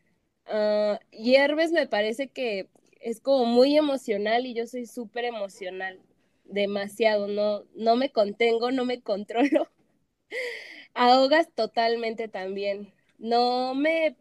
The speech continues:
privo de, de sentirme triste, de sentirme enojada, incluso de sentir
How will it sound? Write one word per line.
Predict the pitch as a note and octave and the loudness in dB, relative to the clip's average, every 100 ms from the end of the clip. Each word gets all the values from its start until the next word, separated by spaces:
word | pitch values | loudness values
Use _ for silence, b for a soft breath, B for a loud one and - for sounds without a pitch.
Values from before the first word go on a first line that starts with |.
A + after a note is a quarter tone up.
| - | -4
privo | C#4+ D4 C#4+ D4 E4 | -2 -2 0 0 0
de, | D#4+ B3+ G#3 G3 F#3+ | 0 -4 -4 -8 -10
de | G3+ G3 F#3 F#3 | -10 -8 -8 -4
sentirme | A#3+ A3 A#3 A3+ A#3 | -2 -2 -4 -6 -4
triste, | A3 A#3 B3 A3+ - A#3 A3+ | -6 -4 -4 -4 -6 -6 -4
de | A3 | -6
sentirme | A3 G#3 G#3+ G#3 A3+ | -8 -10 -10 -8 -6
enojada, | G3+ - A3 A3 A3 A3 b b b | -8 -6 -2 2 0 -2 b b b
incluso | B3 A#3 B3+ C4 D#4 | 0 0 0 0 2
de | D4+ A#3 | 2 0
sentir | G#3+ G#3 A#3+ B3 B3 | -4 -6 -4 -4 -6